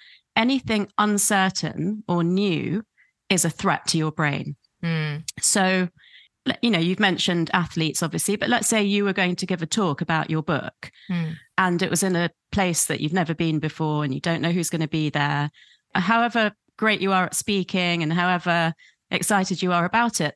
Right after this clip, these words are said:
Speaker 1: your brain is going to feel threatened when you stand up onto that stage
Speaker 2: Mm.
Speaker 1: in a strange place with, you know, lots of faces looking at you. I,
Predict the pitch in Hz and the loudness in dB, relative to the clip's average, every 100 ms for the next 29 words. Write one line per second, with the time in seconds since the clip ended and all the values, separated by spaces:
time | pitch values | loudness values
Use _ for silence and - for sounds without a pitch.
0 | _ 226 240 240 240 202 185 208 190 180 | _ -2 -2 0 2 2 0 0 -2 -2
1 | - 214 202 - 175 - 160 160 156 - | -4 -2 -2 -2 -4 -2 -2 0 0 2
2 | 175 165 160 160 156 165 151 - 165 147 | 2 2 0 -2 -2 0 0 0 0 0
3 | 147 - - _ 185 175 175 160 - 214 | -2 -4 -8 _ -4 0 2 2 0 0
4 | 202 190 - 160 156 151 151 135 165 143 | 0 0 0 0 0 0 -2 -4 -2 0
5 | 143 170 - - 175 151 151 143 139 143 | 0 -2 -4 -2 -2 0 -2 -4 -2 -2
6 | 139 - 147 - 214 - - _ _ - | -2 -2 -4 -4 -6 -10 -20 _ _ -20
7 | - 226 | -2 2